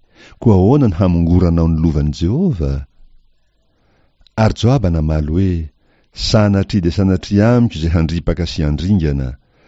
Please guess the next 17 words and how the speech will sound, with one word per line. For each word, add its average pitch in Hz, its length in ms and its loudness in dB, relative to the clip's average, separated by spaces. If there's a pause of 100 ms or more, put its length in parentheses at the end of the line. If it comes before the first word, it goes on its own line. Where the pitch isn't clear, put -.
(200)
Tsy 95 240 -2
izany 110 320 0
tsy - 160 -6
akory, - 480 -6 (420)
fa 117 200 0
misy 107 320 2
lehilahy 101 400 2
avy 82 180 -2
amin'ny 85 320 0
tany 90 200 0
havoanan'i 85 440 0
Efraim, 90 760 -2 (440)
Seba 95 600 -2
no 123 100 2
anarany, 104 600 -2 (320)
zanaky 82 440 -4
Bikri, 104 560 -4